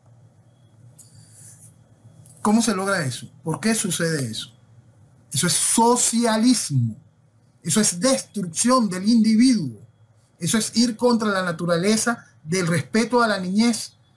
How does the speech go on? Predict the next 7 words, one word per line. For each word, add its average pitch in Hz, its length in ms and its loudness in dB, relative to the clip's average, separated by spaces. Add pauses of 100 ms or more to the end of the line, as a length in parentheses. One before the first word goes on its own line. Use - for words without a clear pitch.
(840)
Eso - 180 0
no 226 200 6
es 165 180 -2
libertad. 156 680 -2 (1200)
Eso 160 200 -2
es 151 260 -4
destrucción. 127 960 -6